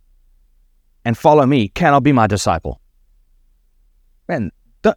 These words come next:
there are a lot of things required here of them. Verse twenty-eight, "Suppose one of you wants to build a tower. Won't you first sit down and estimate the cost to see if you have enough money to complete it? For if you lay the foundation and are not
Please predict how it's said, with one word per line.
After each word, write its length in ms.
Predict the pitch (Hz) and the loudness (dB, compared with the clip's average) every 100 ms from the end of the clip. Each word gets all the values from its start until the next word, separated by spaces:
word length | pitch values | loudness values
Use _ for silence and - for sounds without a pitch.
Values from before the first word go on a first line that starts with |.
| _ _ _ | _ _ _
there 200 | - 247 | 2 4
are 140 | 254 135 | 4 4
a 60 | |
lot 240 | 131 143 151 | 2 2 0
of 80 | - | -2
things 240 | 151 123 | -4 -4
required 480 | 123 - 127 120 104 | -6 -4 -2 0 0
here 220 | 117 104 | 0 -2
of 120 | 92 | -4
them. 240 | 92 82 82 _ _ _ _ - | -8 -12 -14 _ _ _ _ -2
Verse 140 | 156 | 0
twenty-eight, 380 | 170 175 143 - _ | 0 0 0 -4 _
"Suppose 440 | - 190 214 285 185 | -6 -2 4 4 4
one 160 | 220 | 0
of 120 | 202 123 | 0 0
you 160 | 131 | 0
wants 260 | 135 147 - | 0 -2 -4
to 100 | 127 | -2
build 220 | 135 131 | 0 0
a 60 | 120 | -2
tower. 440 | 131 117 90 - _ _ _ _ _ _ _ _ _ _ - | -2 -2 -2 -8 _ _ _ _ _ _ _ _ _ _ 0
Won't 180 | 170 | 2
you 80 | 185 | 0
first 280 | - 185 - | 2 2 2
sit 160 | 175 120 | 0 2
down 220 | 139 135 | 2 2
and 100 | 120 | 0
estimate 360 | 123 147 131 | -2 -2 -2
the 80 | - | -4
cost 320 | - 120 127 | -4 -4 -2
to 60 | 110 | -6
see 260 | - 127 123 | -4 0 0
if 120 | - | 0
you 120 | 104 | 0
have 180 | 117 107 | 0 0
enough 220 | 104 95 | -2 -2
money 240 | 95 117 | -2 -2
to 120 | 110 - | -4 -10
complete 360 | - 92 104 | -14 -6 -4
it? 100 | 170 - _ _ _ _ _ _ _ _ | -4 -8 _ _ _ _ _ _ _ _
For 180 | 135 | 2
if 100 | 190 | 2
you 100 | 202 | 4
lay 440 | 156 165 135 113 113 | 4 4 4 2 0
the 120 | 117 | -2
foundation 540 | 139 123 143 139 117 | -2 2 2 0 -2
and 100 | 107 | 0
are 80 | 113 | 2
not 220 | 117 135 | 2 0